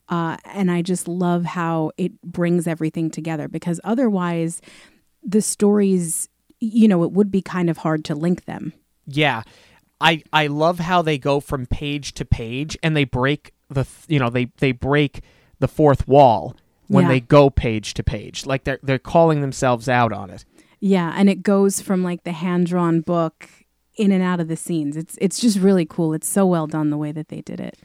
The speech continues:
Speaker 2: And the narrator is the same actor who voiced Bagheera in The Jungle Book.
Speaker 1: You know, he is very familiar,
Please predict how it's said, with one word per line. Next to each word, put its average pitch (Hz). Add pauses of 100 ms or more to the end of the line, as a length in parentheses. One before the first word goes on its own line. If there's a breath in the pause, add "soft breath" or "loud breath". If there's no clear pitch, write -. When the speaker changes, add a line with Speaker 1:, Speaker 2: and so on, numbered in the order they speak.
(280 soft breath)
Speaker 2:
And 156
the 139
narrator 135
is 117
the 123
same 139 (260)
actor 135
who 131
voiced 127
Bagheera 123 (100)
in 135
The 120
Jungle 143
Book. 98 (1040 loud breath)
Speaker 1:
You 247
know, 262
he 262
is 262
very 240
familiar, 220